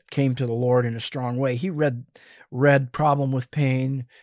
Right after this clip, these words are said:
He read the Screwtape Letters. I remember that.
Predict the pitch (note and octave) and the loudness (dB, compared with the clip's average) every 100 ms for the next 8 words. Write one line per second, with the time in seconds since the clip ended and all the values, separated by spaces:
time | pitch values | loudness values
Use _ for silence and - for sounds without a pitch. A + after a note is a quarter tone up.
0 | _ D#3 D3+ C#3+ C3+ C3 A#2 - - - | _ 0 4 4 4 0 -6 -8 -10 0
1 | D3+ C3+ C#3 C3 C#3 B2 B2+ C3+ C3 B2+ | 0 2 0 -2 -4 -4 -4 -4 -2 -2
2 | B2+ B2 A#2 A#2 A#2 - | -2 -4 -6 -6 -8 -14